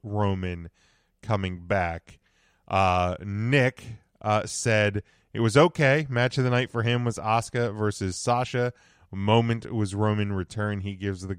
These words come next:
he gives the show a C plus. Um, and then Ryan, not our Ryan, but another <laughs> Ryan, uh, gives, uh, says he's still trying to figure out if Roman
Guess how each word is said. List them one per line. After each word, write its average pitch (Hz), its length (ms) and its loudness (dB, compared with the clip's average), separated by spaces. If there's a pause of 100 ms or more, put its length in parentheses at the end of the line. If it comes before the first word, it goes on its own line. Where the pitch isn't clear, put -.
he 98 140 -6
gives 98 260 -6
the 95 180 -2
show 92 400 -2 (380)
a 92 160 -4
C 90 420 -4 (120)
plus. 151 560 2 (640)
Um, 110 480 4 (260)
and 113 160 -2
then 107 200 2
Ryan, 120 720 4 (120)
not 120 300 4
our 165 180 8
Ryan, 95 540 2 (400)
but 104 100 0
another 123 440 4
<laughs> - 0 -
Ryan, 110 460 2 (480)
uh, 101 360 6 (160)
gives, 107 400 0
uh, 110 260 4
says 110 300 -2
he's 107 180 -4
still 143 220 -2
trying 147 220 0
to 127 80 -8
figure 117 280 0
out 117 220 4
if 107 100 -6
Roman 107 560 0